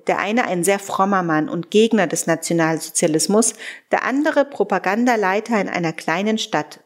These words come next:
unterhalten sich. Der Fromme sagt, „Wir können diesen Krieg nicht mehr gewinnen. Gott kann das nicht zulassen. Wir haben zu viel Böses getan in den anderen Ländern.“ Woraufhin der andere sagt,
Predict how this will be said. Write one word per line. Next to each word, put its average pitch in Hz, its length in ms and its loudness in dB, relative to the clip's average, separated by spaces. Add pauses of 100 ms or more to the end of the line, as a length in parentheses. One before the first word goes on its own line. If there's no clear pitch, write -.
(100)
unterhalten 175 560 0
sich. - 420 -4 (320)
Der 196 100 2
Fromme 202 340 -2
sagt, - 480 -4 (800)
„Wir 226 160 2
können 269 400 4
diesen 175 260 0
Krieg 175 300 2
nicht 170 260 0
mehr 165 140 4
gewinnen. 151 640 2 (180)
Gott 233 220 -2
kann 226 180 -2
das 208 160 -2
nicht 185 220 -8
zulassen. 196 640 2 (320)
Wir 202 140 0
haben 208 240 -2
zu 302 180 0
viel 311 180 2
Böses 233 440 2
getan 202 420 -2
in 208 120 0
den 180 160 0
anderen 175 400 0
Ländern.“ 156 540 2 (1040)
Woraufhin 190 480 0
der 196 120 0
andere 196 280 -2
sagt, 190 480 -2